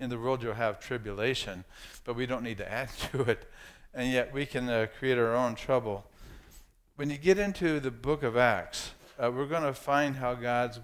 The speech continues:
working to smooth the way in the church when there are troubles, and how a spirit-led man or spirit-led woman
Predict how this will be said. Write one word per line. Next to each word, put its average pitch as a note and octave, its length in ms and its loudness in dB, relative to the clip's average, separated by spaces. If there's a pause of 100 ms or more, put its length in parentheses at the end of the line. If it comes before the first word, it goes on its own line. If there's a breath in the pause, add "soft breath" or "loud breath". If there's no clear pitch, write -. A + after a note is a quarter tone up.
working C3 520 -4
to G#2 100 -8
smooth C#3 560 -6
the A2 100 -8
way A#2 480 2 (380 loud breath)
in B2 160 -2
the G#2+ 100 -2
church C#3 480 2
when B2+ 140 -4
there A#2+ 180 2
are - 40 0
troubles, A2+ 520 -2
and A2+ 120 -10
how B2+ 340 0 (360 loud breath)
a A#2+ 100 -4
spirit-led B2+ 960 0
man A#2+ 580 -2
or G#2+ 120 -8
spirit-led A#2+ 760 -4
woman G#2+ 460 -2